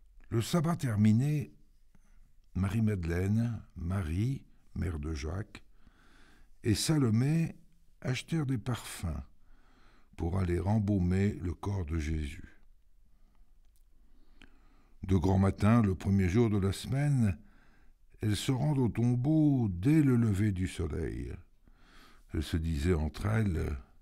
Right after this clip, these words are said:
Qui nous roulera la pierre pour dégager l'entrée du tombeau ? »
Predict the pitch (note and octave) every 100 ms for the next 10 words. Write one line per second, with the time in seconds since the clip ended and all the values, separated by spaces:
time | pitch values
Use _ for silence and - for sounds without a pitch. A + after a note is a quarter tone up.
0 | - _ - - - - - - D#3 D#3+
1 | C3 G2 F#2 F#2 E2+ G2+ G2+ - - G2+
2 | G#2 G#2 G2 - E2 D#2 F2+ F2 F2 D#2
3 | G2 E2 D#2 - G#2 D#2+ - D2 E2+ G#2+
4 | E2